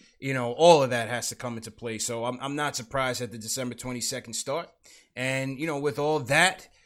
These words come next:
with the draft coming up November eighteenth, bro,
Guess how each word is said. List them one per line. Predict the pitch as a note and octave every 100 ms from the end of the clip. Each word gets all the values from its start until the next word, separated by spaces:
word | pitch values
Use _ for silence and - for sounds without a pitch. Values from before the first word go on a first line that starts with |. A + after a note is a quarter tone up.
| _
with | - B2+
the |
draft | B2 C3 E3 E3+ -
coming | E3+ D#3+
up | E3 D#3+
November | D#3+ D3+ D#3+ D#3
eighteenth, | D#3 D#3+ C#3 F3 F#3+ -
bro, | - D3+ D3 C#3+